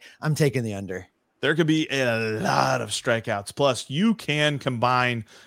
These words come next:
Speaker 2: bets like how many strikeouts a guy is gonna have, how many home runs a guy is gonna have,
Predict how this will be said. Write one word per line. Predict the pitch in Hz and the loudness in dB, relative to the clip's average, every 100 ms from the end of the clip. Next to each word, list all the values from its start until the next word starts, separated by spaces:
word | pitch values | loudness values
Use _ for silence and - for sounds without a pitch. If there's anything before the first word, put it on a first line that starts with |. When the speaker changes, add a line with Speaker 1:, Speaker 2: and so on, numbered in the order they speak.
| - | -16
Speaker 2:
bets | 117 131 131 - | 2 4 4 4
like | 117 113 | 4 4
how | 117 | 2
many | 113 113 | 0 -2
strikeouts | - 151 151 151 143 | 0 4 4 4 4
a | 135 | 4
guy | 139 | 2
is | 135 | 2
gonna | 123 131 | 0 -2
have, | 131 131 127 - - | 0 0 -2 -10 -4
how | - | 0
many | 127 | 0
home | 110 117 110 | 0 -2 4
runs | 139 185 156 | 4 6 4
a | |
guy | 151 147 | 2 2
is | 131 | 0
gonna | 139 123 | 0 2
have, | 135 139 135 | 2 4 2